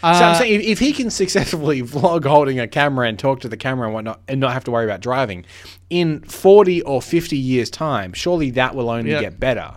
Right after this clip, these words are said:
Speaker 2: I'll be cooking a pasta.
Speaker 1: <laughs> Yeah.
Speaker 2: <laughs> In the back of the car.
Speaker 1: You know when you're like, "Oh, I have to get home and make dinner"? You can make dinner on the way home.
Speaker 2: Brilliant.
Speaker 1: Mm.
Speaker 2: Actually, I hope by that time I also have a robot that just makes me dinner.
Speaker 1: <laughs> Right.
Speaker 2: Now, do you know what I want? Is from, uh,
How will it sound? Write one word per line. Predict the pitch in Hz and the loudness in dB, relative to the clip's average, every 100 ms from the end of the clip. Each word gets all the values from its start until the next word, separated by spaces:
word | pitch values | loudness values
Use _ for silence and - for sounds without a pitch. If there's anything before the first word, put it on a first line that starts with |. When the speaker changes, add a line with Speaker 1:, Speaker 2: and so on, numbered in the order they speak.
| - | -2
Speaker 2:
I'll | 190 | 0
be | 220 | 0
cooking | 156 143 | -4 -4
a | |
pasta. | 143 202 202 127 131 | 0 0 0 -10 -12
Speaker 1:
<laughs> | - | -6
Yeah. | 165 196 180 165 208 170 - | 0 0 0 -2 -2 0 0
Speaker 2:
<laughs> | - | 2
In | 247 196 | 2 0
the | 165 | -2
back | 170 143 | -4 -4
of | |
the | 160 | -6
car. | 151 127 - - | -6 -8 -10 -6
Speaker 1:
You | 208 | 0
know | 247 | 0
when | 269 240 | 2 2
you're | 220 | 4
like, | 196 - | 4 2
"Oh, | |
I | 180 | 0
have | 160 | 0
to | 165 | -2
get | 165 | -2
home | 131 156 | -2 -2
and | 139 | 0
make | 135 127 | -2 -4
dinner"? | 127 123 160 | -6 -6 -6
You | 170 220 | -6 -4
can | 262 | -4
make | 214 185 | -4 -4
dinner | 151 160 147 | -2 -2 -2
on | 170 165 | 0 0
the | 147 | 0
way | 135 117 | 0 -2
home. | 104 123 - - - - | -4 -8 -10 -16 -20 -12
Speaker 2:
Brilliant. | 160 156 123 - - | -8 -8 -10 -16 -18
Speaker 1:
Mm. | 92 82 _ - - | -18 -18 _ -20 -8
Speaker 2:
Actually, | 151 156 147 | -4 -4 -2
I | 135 | -2
hope | 143 180 | -2 -4
by | 156 | -4
that | 139 139 | -4 -6
time | 135 131 | -8 -8
I | - 135 | -10 -8
also | 147 156 135 143 131 | -6 -6 -6 -8 -10
have | 120 147 139 147 - - - | -10 -10 -10 -12 -20 -20 -14
a | 131 | -10
robot | 135 135 135 135 131 - | -6 -4 -4 -6 -10 -14
that | 139 - | -20 -16
just | 131 - | -16 -14
makes | 135 131 - | -14 -14 -16
me | 143 | -16
dinner. | 143 - - | -14 -14 -10
Speaker 1:
<laughs> | |
Right. | 170 - - | -8 -10 -6
Speaker 2:
Now, | 180 | -4
do | 165 | -2
you | 370 | -2
know | |
what | 403 | -2
I | 320 196 | -2 -2
want? | 196 285 - - - - | -6 -8 -14 -20 -14 -6
Is | 156 - | -6 -6
from, | 160 165 160 | -6 -4 -4
uh, | 156 | -4